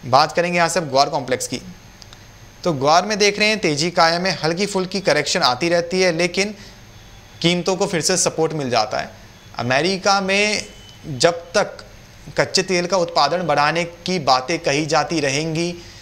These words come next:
जब तक अमेरिका में कच्चे तेल का उत्पादन बढ़ता रहेगा, बयान आते रहेंगे, एक्सपोर्ट डिमांड बनती रहेगी इंडियन ग्वार की,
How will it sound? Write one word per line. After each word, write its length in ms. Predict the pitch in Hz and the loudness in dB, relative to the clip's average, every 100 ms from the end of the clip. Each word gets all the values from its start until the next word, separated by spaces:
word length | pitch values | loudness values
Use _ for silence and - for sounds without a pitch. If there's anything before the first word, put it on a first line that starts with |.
| - - | -16 -2
जब 180 | 147 - | -2 0
तक 160 | 202 | -4
अमेरिका 440 | 196 143 156 175 175 | -2 -2 0 0 -2
में 140 | 170 | -2
कच्चे 320 | 170 147 - | -2 -2 -2
तेल 240 | 156 165 160 | 0 -2 -2
का 120 | 165 | -2
उत्पादन 480 | 143 135 151 143 160 135 | -2 0 0 0 -4 -4
बढ़ता 300 | 117 117 165 | -4 -2 0
रहेगा, 300 | 160 147 156 | 2 0 0
बयान 340 | 135 127 139 139 | 0 2 2 0
आते 360 | 120 117 170 | -2 -2 0
रहेंगे, 340 | 165 151 156 170 | 0 0 -2 -4
एक्सपोर्ट 440 | 151 - - 147 | -4 -4 -4 -4
डिमांड 340 | 135 135 131 123 - | -4 -4 -4 -4 -6
बनती 400 | 120 120 117 185 | -4 -4 -2 0
रहेगी 380 | 151 156 160 175 170 - - - - - | 0 0 -2 -6 -10 -20 -20 -20 -20 -10
इंडियन 320 | 147 147 156 135 | -4 -2 -2 0
ग्वार 240 | 131 123 | 2 0
की, 240 | 120 127 | -2 -8